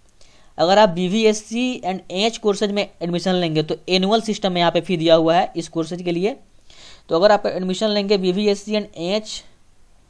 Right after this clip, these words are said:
कोर्सेज में तो आपका टोटल एनुअल फी, that is, per year fee कितना है?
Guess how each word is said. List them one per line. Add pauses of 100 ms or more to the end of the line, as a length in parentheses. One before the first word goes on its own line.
(260)
कोर्सेज
में
तो
आपका
टोटल
एनुअल
फी,
that
is,
per
year
fee
कितना
है?